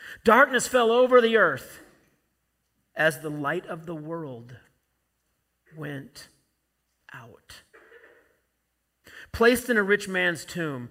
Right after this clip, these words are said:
shrouded in darkness, a darkness of death. But God is light.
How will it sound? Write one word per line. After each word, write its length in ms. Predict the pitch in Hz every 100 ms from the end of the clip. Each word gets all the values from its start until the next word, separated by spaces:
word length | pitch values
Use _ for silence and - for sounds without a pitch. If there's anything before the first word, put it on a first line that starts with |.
| -
shrouded 580 | - - 233 208 262 247
in 140 | 233 214
darkness, 680 | 185 165 143 117 110 - - _ _ _ _
a 60 | 165
darkness 500 | 135 165 165 165 -
of 180 | 151 127
death. 420 | 131 101 - _ _ _ _ _ _ _ _ _ _ _ _ _ _ _ _
But 160 | 165 -
God 520 | 185 165 180 175 135 _ _ _ _
is 200 | - 135
light. 480 | 117 143 160 - -